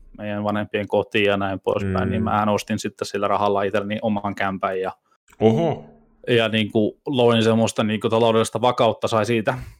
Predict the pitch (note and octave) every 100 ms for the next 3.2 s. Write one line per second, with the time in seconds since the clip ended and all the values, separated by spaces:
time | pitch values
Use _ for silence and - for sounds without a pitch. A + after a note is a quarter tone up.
0 | _ A#2 A2+ A2 A2+ - - A2+ G#2+ A2
1 | G#2+ A2+ G#2 - - - G#2+ G#2+ G#2+ F#2+
2 | E2+ B2+ A2+ G#2+ G#2 G2+ G2+ G2+ G#2 G2+
3 | A2+ G#2+